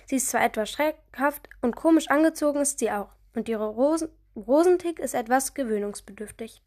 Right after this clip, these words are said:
Rosen kann man schließlich nicht essen, viel zu pieksig.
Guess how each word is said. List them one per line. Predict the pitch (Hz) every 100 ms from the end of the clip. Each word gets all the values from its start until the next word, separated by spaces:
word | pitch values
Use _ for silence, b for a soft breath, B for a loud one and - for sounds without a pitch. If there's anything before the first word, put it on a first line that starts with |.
| _ b b b b b b
Rosen | 302 392 392
kann | 370 330
man | 320
schließlich | - 285 262 -
nicht | - -
essen, | 277 214 - _
viel | - 262
zu | 262
pieksig. | 190 - 277 - 208 202